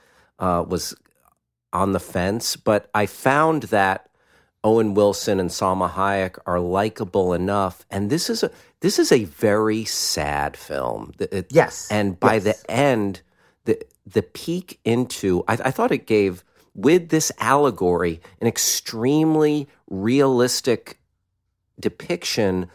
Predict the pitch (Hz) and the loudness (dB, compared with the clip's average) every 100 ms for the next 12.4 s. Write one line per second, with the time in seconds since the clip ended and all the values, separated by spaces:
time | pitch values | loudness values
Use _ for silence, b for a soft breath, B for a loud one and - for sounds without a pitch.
0 | b b - 104 98 87 - _ _ _ | b b 0 2 2 0 -8 _ _ _
1 | 90 117 131 - - - 117 113 - _ | 0 2 2 -4 -10 -4 -2 -2 -6 _
2 | _ _ _ - - - 110 123 - 117 | _ _ _ -18 -8 -2 2 2 2 2
3 | 131 - - 101 - 98 87 80 80 101 | 2 0 -2 -2 0 0 0 0 4 4
4 | 113 - 107 98 - - 110 139 - - | 4 -2 0 0 0 0 2 4 2 0
5 | 104 101 113 120 - 87 98 - 82 90 | 0 0 0 0 -2 0 0 0 -6 0
6 | 113 127 113 90 98 80 - 123 - 135 | 2 4 2 -2 -6 -6 -4 -4 0 0
7 | 98 98 - 98 85 92 90 104 90 85 | 0 -4 -2 -2 0 -2 -2 -2 -2 0
8 | 107 135 113 90 - 90 87 - 101 95 | 0 0 0 -2 0 0 0 -2 -4 -2
9 | 104 104 92 107 117 101 - - _ 101 | 0 0 0 2 2 0 -4 -18 _ 0
10 | 95 101 98 98 92 - 90 80 - B | 2 2 -2 -4 -4 -6 -6 -6 -8 B
11 | 151 B 101 95 - 110 107 101 - - | -18 B -8 -6 0 2 2 0 -6 -4
12 | 101 95 95 95 | 0 0 0 -4